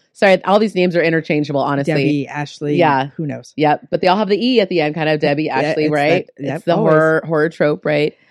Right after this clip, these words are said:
Speaker 2: Uh, can I just mention that? So Allison is, is trumped up to be the kind of slutty girl, the bad girl who's gone
Speaker 1: Yeah.
Speaker 2: off to meet this guy. But there's this line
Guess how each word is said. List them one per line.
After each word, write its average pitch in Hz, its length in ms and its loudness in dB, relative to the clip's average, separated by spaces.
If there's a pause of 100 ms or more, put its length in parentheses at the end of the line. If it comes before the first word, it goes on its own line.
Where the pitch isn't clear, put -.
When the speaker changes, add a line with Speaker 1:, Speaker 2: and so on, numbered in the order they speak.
Speaker 2:
Uh, 202 160 -2 (100)
can 269 120 -2
I 285 100 0
just 277 200 -6
mention 226 340 0
that? 165 160 -2
So 180 240 2
Allison 233 380 -2
is, 170 180 -4
is 151 260 -8
trumped 156 280 -6
up 151 140 -8
to 151 100 -10
be 143 160 -6
the 139 120 -10
kind 143 220 -6
of 131 60 -10
slutty 147 360 -8
girl, 135 300 -6
the 135 80 -8
bad 135 300 -10
girl 127 240 -8
who's 135 180 -8
gone 143 160 0
Speaker 1:
Yeah. 131 80 -2
Speaker 2:
off 127 120 -12
to - 60 -12
meet 135 160 -6
this - 120 -20
guy. 135 240 -6 (420)
But 190 100 -4
there's 220 200 2
this 233 200 -4
line 349 440 -2